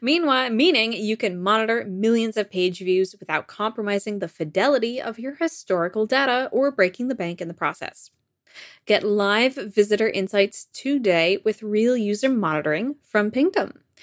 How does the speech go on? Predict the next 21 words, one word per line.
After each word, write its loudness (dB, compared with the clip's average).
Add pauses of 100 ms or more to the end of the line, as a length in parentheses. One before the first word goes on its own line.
(280)
Go 6
to -4
pingdom 0
dot 2
com 0
slash -2
relay 4
F 0
M 0
right 2
now 2
for 2
a 6
fourteen-day 0
free 0
trial 0
with -4
no 0
credit -2
card -2
required. -2